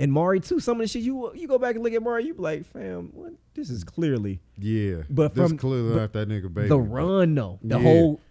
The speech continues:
Speaker 1: from the set, you run all the way in the back. It's
Speaker 2: Oh,
Speaker 1: like
Speaker 2: yeah.
Speaker 1: certain little things
Speaker 2: Oh,
Speaker 1: like
Speaker 2: yeah.
Speaker 1: that. It's like, man, I don't know.
Speaker 2: Yeah.
Speaker 1: Remember
Speaker 2: That
Speaker 1: Steve
Speaker 2: shit.
Speaker 1: Wilkos? He
Speaker 2: Yeah,
Speaker 1: comes from,
Speaker 2: Sti-,
Speaker 1: you know, he was
Speaker 2: yeah.
Speaker 1: the security guard.
Speaker 2: Yeah, he came from there
Speaker 1: Steve
Speaker 2: too,
Speaker 1: used to
Speaker 2: yeah.
Speaker 1: let him bang too for a minute.
Speaker 2: Still got a, he still got a show or no?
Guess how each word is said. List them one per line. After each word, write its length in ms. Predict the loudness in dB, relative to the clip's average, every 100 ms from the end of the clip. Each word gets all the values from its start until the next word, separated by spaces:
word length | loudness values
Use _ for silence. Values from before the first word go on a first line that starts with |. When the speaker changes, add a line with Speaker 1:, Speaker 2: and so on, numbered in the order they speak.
| -8 0
Speaker 1:
from 180 | 2
the 60 | 2
set, 300 | 2 2 2
you 240 | 4 2
run 400 | 4 4 4 4
all 180 | 2 2
the 60 | 2
way 100 | 0
in 80 | 0
the 60 |
back. 160 | 0 4
It's 100 | 6
Speaker 2:
Oh, 40 |
Speaker 1:
like 180 | 6 6
Speaker 2:
yeah. 100 | 6
Speaker 1:
certain 260 | 4 2 4
little 200 | 4 2
things 360 | 2 2 4
Speaker 2:
Oh, 60 | 4
Speaker 1:
like 160 | 4
Speaker 2:
yeah. 160 | 4 2
Speaker 1:
that. 120 | 0
It's 120 | -4 -6
like, 280 | -8 -8 -10
man, 240 | -16 -16 -12
I 40 |
don't 260 | -12 -10 -8
know. 240 | -6 -6 -8 _ -12
Speaker 2:
Yeah. 300 | -8 -8 -8 -14 _
Speaker 1:
Remember 200 | 0 0
Speaker 2:
That 40 | 0
Speaker 1:
Steve 260 | 0 0 4
Speaker 2:
shit. 60 |
Speaker 1:
Wilkos? 460 | 2 0 -8 -12 -16 -2
He 80 | 0
Speaker 2:
Yeah, 40 | 2
Speaker 1:
comes 320 | 2 2 0
from, 300 | 2 4 4
Speaker 2:
Sti-, 140 | 4 2
Speaker 1:
you 100 | 4
know, 80 |
he 120 | 6 6
was 80 | 4
Speaker 2:
yeah. 40 |
Speaker 1:
the 100 | 0
security 460 | 0 -8 -2 0 2
guard. 320 | 0 0 0
Speaker 2:
Yeah, 120 | 0
he 120 | 0
came 220 | 0 -2 -2
from 180 | -4 -2
there 100 | 0
Speaker 1:
Steve 160 | 2
Speaker 2:
too, 80 | 4
Speaker 1:
used 100 | 2
to 40 | 2
Speaker 2:
yeah. 60 |
Speaker 1:
let 100 | 0 -2
him 120 | -2
bang 340 | 0 0 -2
too 200 | -2 -2
for 180 | -2 -2
a 40 |
minute. 240 | 0 -2 -2
Speaker 2:
Still 200 | -2 -2
got 260 | -2 -4 -4
a, 40 |
he 100 | -6
still 160 | -6 -6
got 140 | -4
a 60 | -4
show 180 | -6 -4
or 140 | -4
no? 220 | -4 -8